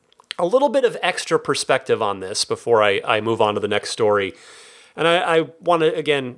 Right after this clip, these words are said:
talking about hat tipping seems to be my, my catchphrase today for some <laughs> reason. Uh, a hat tip to Bloomberg journalist Tom Randall.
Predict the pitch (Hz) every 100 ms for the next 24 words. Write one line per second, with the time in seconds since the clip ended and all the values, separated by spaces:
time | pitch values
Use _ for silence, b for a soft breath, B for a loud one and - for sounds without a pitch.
0 | _ 135 123 120 120 - 143 - 127 120
1 | 123 123 127 120 113 113 110 - 110 104
2 | - _ - 139 - 135 113 117 - 113
3 | 120 - 127 127 131 - 185 - 220 B
4 | B B B B B 139 143 135 135 -
5 | - - 302 320 - 233 226 - 208 165
6 | 156 190 226 202 165 131 170 160 151 -
7 | - - 160 165 117 123 123 117 73 -